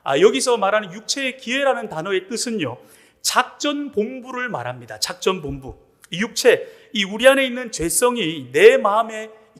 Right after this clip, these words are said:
기회를 호시탐탐 엿보고요, 작전 본부가 되어서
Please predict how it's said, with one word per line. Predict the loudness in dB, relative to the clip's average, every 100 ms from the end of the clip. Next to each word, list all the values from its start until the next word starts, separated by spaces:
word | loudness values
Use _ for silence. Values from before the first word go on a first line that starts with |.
| -10
기회를 | -4 -2 0 -2 -4 -6
호시탐탐 | -4 -4 -4 -6 -6 -6 -6 -4 -2
엿보고요, | -2 -4 -2 -2 -4 -6 -20 -20 _ -6
작전 | -2 -2 -2 -4 -4 -4
본부가 | -4 -4 -2 0 4
되어서 | 2 2 -2 -6 -8 -20